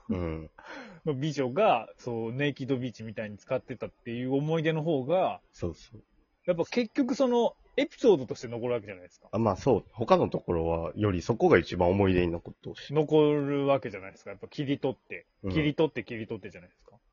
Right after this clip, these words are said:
Speaker 1: うん。
Speaker 2: その場合はでも結局トータル夏の思い出にはそっちの方がなるんちゃうかって思ったりするんですけど。
Speaker 1: まあまあ実際その方が印象残っとうから。
Speaker 2: うん。あ、なんとなく過ごした夏って僕もありますけど、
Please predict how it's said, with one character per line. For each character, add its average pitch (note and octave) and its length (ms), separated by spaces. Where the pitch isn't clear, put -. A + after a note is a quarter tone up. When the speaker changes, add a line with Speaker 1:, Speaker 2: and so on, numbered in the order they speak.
Speaker 1:
う F#2 40
ん。 E2 220
Speaker 2:
そ C#4+ 260
の E4 140
場 C#4+ 220
合 C#4 80
は B3+ 100
で A3 120
も E3+ 120
結 D3 160
局 D#3+ 220
ト - 140
ー A3 40
タ A3+ 220
ル G#3 140
夏 G3+ 360
の G3+ 100
思 F#3+ 240
い F3+ 60
出 F3+ 100
に D#3+ 80
は B2+ 60
そ B2+ 140
っ - 40
ち - 140
の C#3+ 80
方 G#2+ 60
が G#2+ 60
な G#2+ 100
る B2+ 160
ん A2+ 60
ち G#2+ 100
ゃ G2+ 40
う G2 100
か G2+ 80
っ G2+ 80
て G#2+ 100
思 G2+ 140
っ - 80
た - 80
り F2+ 80
す - 80
る F#2+ 80
ん - 20
で F#2 80
す - 100
け - 80
ど。 - 60
Speaker 1:
ま A2+ 120
あ G#2+ 40
ま F2+ 100
あ - 20
実 F#2+ 220
際 B2 160
そ D3+ 100
の D3+ 120
方 C3+ 160
が E2+ 240
印 A2+ 240
象 G#2 100
残 G2+ 220
っ - 60
と G2 120
う F2 60
か - 120
ら。 D#2+ 220
Speaker 2:
う B2+ 40
ん。 A#2 300
あ、 C#3+ 180
な E3+ 180
ん F3+ 80
と G3+ 100
な A#3 120
く E3+ 120
過 - 160
ご D3+ 140
し - 80
た A#2+ 160
夏 C3 300
っ - 20
て B2+ 100
僕 C3 240
も B2+ 140
あ A2+ 60
り A2+ 80
ま B2+ 140
す - 100
け A#2+ 80
ど、 G2 220